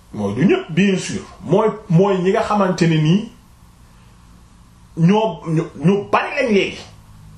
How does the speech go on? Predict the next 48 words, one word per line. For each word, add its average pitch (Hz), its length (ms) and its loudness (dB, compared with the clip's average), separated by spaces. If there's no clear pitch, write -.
Mais 175 240 0
loolu 370 420 2
dafa 214 260 2
nekk 262 220 0
loo 233 200 2
xam 262 220 -4
ne 208 180 -2
ñi 202 160 4
nga 359 120 0
xam 269 200 -2
ne 233 100 2
ñoo 226 220 2
taxaw 208 260 0
ne 180 120 -2
ñoo 202 220 2
leen 202 200 0
di 180 120 0
jéem 185 240 2
a 175 80 0
yar 180 260 2
la 202 140 4
seen 269 280 0
sëriñ 233 460 0
ba, - 360 -2
ba, 143 340 -2
ba 220 120 2
taxoon 254 360 2
ñu 226 160 2
topp 226 260 -2
yoon 196 280 2
woo 185 300 4
wële. 175 260 -2
Ba - 160 0
ñu 254 200 0
teggee 202 420 2
tànk 202 220 0
kooku 180 380 2
fa 175 140 0
mu 196 80 -6
ko 208 100 -2
tegoon, 196 400 0
di 180 220 2
jéem 220 220 2
a 208 80 4
jaay 190 200 2
xel 202 280 0
yu 190 160 4
rëy, 190 240 0